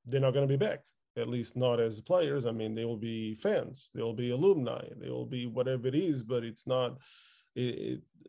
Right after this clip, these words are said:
so it hurts, it hurts. And that's, I mean, it, I remember against Mejia about a month and a half ago, it took us about an hour after the game to be able to get on the bus.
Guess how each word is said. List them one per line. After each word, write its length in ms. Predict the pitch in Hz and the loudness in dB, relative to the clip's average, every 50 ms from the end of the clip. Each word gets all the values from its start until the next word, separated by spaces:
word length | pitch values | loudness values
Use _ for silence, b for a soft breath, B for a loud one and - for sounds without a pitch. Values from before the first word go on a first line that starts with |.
| - - | -18 -10
so 200 | - - 180 175 | -2 0 2 4
it 120 | 175 165 | 6 6
hurts, 320 | 165 135 117 - - - 147 | 8 6 6 2 -2 -4 -4
it 100 | 143 127 | 0 0
hurts. 320 | 120 117 143 160 - - | 0 -2 -2 -6 -8 -4
And 500 | 123 120 120 120 120 117 117 113 107 107 | -2 -2 -2 -2 -2 -4 -6 -6 -4 2
that's, 500 | 127 127 127 127 - - - - - - - - - - | 4 4 4 4 0 -14 -18 -18 -20 -20 -14 -12 -10 -8
I 20 | |
mean, 300 | 131 131 127 131 131 131 | -6 -4 -4 -4 -4 -4
it, 220 | 131 135 - - | -4 -4 -4 -4
I 120 | - 127 143 | -2 2 2
remember 680 | 151 151 151 160 156 143 151 147 143 139 135 135 131 135 - | 4 8 8 8 8 10 8 8 8 6 4 0 -2 -4 -4
against 400 | - 135 123 151 143 131 - - | -4 0 2 2 2 2 0 0
Mejia 560 | 135 131 127 127 135 139 147 139 135 131 123 113 - - | 0 0 2 2 2 2 2 4 4 4 2 0 -2 -8
about 440 | - 123 - 127 120 117 110 127 135 - - - - | -8 -2 0 2 2 2 0 -2 -4 -10 -14 -8 -4
a 60 | 120 | 0
month 240 | 123 131 131 131 - | 2 2 2 2 2
and 120 | 123 120 | 0 2
a 20 | 120 | 2
half 180 | 123 123 123 | 2 2 0
ago, 460 | 120 110 107 127 127 123 117 113 113 - b b b b b b b b b b b b _ _ _ - | -2 -2 2 6 6 6 6 4 -2 -6 b b b b b b b b b b b b _ _ _ -8
it 220 | 131 127 127 127 - | -6 -6 -6 -6 -4
took 340 | - - 160 156 - - | 2 4 4 4 4 2
us 220 | 151 143 139 131 139 | 2 2 2 2 0
about 240 | 131 135 135 131 123 | 2 4 6 6 6
an 140 | 120 120 | 4 4
hour 280 | 123 131 131 123 120 120 | 4 4 4 4 4 4
after 300 | 120 117 - - 120 113 | 2 0 -2 -8 -8 -8
the 80 | 107 107 | -6 -2
game 280 | 117 123 120 120 113 107 | 0 2 2 2 0 -4
to 100 | - 110 | -8 -6
be 100 | 107 120 | -4 -4
able 160 | 120 110 110 | -4 -4 -6
to 100 | - 120 | -8 -6
get 160 | 107 117 113 | -2 -2 -2
on 80 | 117 - | -2 -2
the 60 | 131 143 | -4 -4
bus. 480 | 131 117 - - - 131 - - _ | -4 -4 -4 -4 -8 -14 -20 -20 _